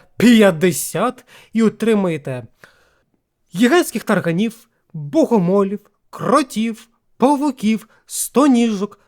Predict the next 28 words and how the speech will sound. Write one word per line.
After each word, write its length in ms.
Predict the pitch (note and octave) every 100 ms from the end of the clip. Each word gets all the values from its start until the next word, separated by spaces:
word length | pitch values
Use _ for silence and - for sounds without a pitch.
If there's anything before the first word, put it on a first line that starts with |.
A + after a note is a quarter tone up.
| -
ведмедів 800 | C#3+ A#2 C#4 G3+ F#3 G#3+ G#3 - _ _ _ _
і 180 | F#3+ F#3+ -
найнебезпечніші 1200 | D3+ F3+ E4+ D#4 C#4 G#3+ A3 - B3+ - A3 G3+
тварини 360 | F#3 F3 A3 G3
цього 240 | - D#3+
світу — 460 | - D#3 C#3+ F3+ F3 _ _ _ _ _ _ _ _
кролики. 640 | - C#3+ D3 C#3 A2 - B2 - _ _ _ _ _ _ - _
Втім, 260 | - B3 A#3 - _
через 300 | G#3+ F#3 -
те, 140 | C#4
що 200 | - A3
природня 520 | G#3 G3+ G3+ B3 G3+ F#3
енергія 480 | F#3 G3 G3 D#3+
у 200 | E3 G3
розломах 500 | F#3 E3+ F3+ F#3+ D#3+
просто 420 | - - F#3 - E3
буяє, 640 | C3+ D3 C3+ A3+ A#3+ B3 - _ -
дика 340 | E3+ B3+ F#3
природа, 560 | - D#3+ C#3 C#4 D4 B3+
що 160 | -
була 160 | A#3 A#3+
там 200 | A#3+ A3+
першою, 460 | A#3+ A#3 - G#3+ G3 _ _
привласнила 600 | - E3+ G3+ A#3+ B3 B3
собі 380 | A#3+ - C4+ D#4+
всю 260 | - - D#3+
цю 160 | E3
силу 360 | - - C3